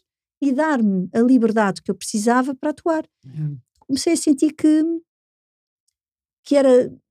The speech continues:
Speaker 1: que estava, que estava demasiado na mão
Speaker 2: Uhum.
Speaker 1: de alguma coisa que eu não dominava.
Speaker 2: Ok, ok,
Speaker 1: Que era
Speaker 2: faz
Speaker 1: o
Speaker 2: sentido.
Speaker 1: ambiente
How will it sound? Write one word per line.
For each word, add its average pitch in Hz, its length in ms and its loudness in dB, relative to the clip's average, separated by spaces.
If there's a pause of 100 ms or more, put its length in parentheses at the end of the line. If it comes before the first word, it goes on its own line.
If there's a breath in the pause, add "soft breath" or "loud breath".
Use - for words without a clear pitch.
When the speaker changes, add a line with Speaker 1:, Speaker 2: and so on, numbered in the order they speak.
(140)
Speaker 1:
que - 80 -20
estava, 254 340 0
que - 260 -12
estava 240 300 -2
demasiado 240 600 2
na 233 100 2
mão 220 460 2 (140)
Speaker 2:
Uhum. 196 280 -6
Speaker 1:
de 180 100 0
alguma 208 340 0
coisa 196 540 -2
que - 140 0
eu 208 60 4
não 202 140 0
dominava. 170 560 -2 (160)
Speaker 2:
Ok, 170 480 -10 (280)
ok, 180 120 -12
Speaker 1:
Que 208 80 0
era 170 200 0
Speaker 2:
faz 156 100 -4
Speaker 1:
o - 20 -12
Speaker 2:
sentido. 185 260 -2
Speaker 1:
ambiente 208 760 -2